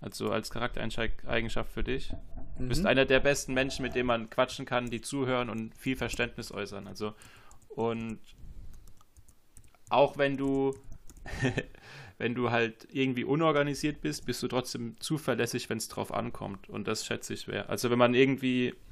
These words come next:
Speaker 1: grad wenn's persönliche Dinge sind, die einen beschäftigen, ähm, hast du immer ein Ohr und auch immer irgendwie eine Meinung. Und dir ist es wichtig, was die, dass es den anderen gut geht. Und das ist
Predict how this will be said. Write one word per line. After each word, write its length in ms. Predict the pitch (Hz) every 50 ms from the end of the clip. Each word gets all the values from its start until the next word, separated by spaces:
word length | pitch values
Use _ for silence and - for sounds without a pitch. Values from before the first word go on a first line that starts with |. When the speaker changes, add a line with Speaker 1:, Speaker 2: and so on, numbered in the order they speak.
| - - - - - - - - - - - -
Speaker 1:
grad 200 | - 131 120 113
wenn's 140 | 131 120 -
persönliche 460 | - 120 - - 127 123 117 - 117
Dinge 200 | - 120 117 113
sind, 200 | 110 - 123 113
die 100 | 110 107
einen 120 | 107 107
beschäftigen, 720 | 104 110 - - 117 110 - - 120 110 - 113 113 120 - - - - - - - - - - - - - - - - - -
ähm, 560 | 110 110 107 104 107 104 104 104 104 - - - - - - - - - - - - -
hast 320 | - - 120 - - -
du 80 | 127 110
immer 240 | 113 123 123 123 120
ein 120 | 113 110
Ohr 560 | - - 120 120 123 127 127 127 - - -
und 200 | - - 117 117
auch 180 | 113 113 110 -
immer 600 | - - 127 123 123 120 117 117 113 113 - - - - - - - - -
irgendwie 340 | - 123 127 131 123 123 120
eine 140 | 117 117
Meinung. 400 | 113 113 113 113 120 123 120 110
Und 100 | 107 107
dir 100 | 104 110
ist 60 | 110 113
es 160 | 113 110 -
wichtig, 400 | 131 123 - - 120 113 - -
was 160 | 117 - -
die, 360 | - - 110 107 107 107 113 - - - - - - - - - - - - - - - - - - - - - - -
dass 120 | - 117
es 60 | 117 -
den 140 | 135 120
anderen 260 | - - 113 113 113 107
gut 220 | - 127 131 -
geht. 280 | - 110 110 107 - - - - - - -
Und 200 | - 117 110 104
das 200 | 104 107 - -
ist 420 | 120 107 - - - - - -